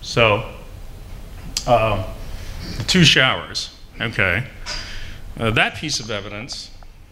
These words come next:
is in Gary Schultz's notes, and I've highlighted it tr-,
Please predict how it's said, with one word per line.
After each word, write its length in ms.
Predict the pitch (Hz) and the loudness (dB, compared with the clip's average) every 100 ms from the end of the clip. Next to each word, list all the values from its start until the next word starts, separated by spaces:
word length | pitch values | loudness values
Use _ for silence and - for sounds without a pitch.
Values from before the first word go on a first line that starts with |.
| - - - - - - - - - - - - - - - | -20 -20 -8 -4 -4 -8 -16 -18 -16 -14 -14 -16 -16 -16 -6
is 600 | 147 139 131 131 - - - - - - - - | 2 4 4 2 0 -4 -10 -10 -12 -12 -10 -2
in 340 | 170 147 147 135 110 | 0 2 0 -4 -4
Gary 260 | 170 165 | -2 0
Schultz's 460 | 139 165 139 135 117 | 0 0 0 0 2
notes, 480 | 131 78 - - - - - - | 2 0 -2 -6 -8 -14 -12 -6
and 80 | 113 | -4
I've 140 | 101 | -2
highlighted 520 | - 143 123 107 104 | 0 2 4 4 4
it 140 | 107 104 - - - | 0 0 -6 -12 -10
tr-, 120 | - | -6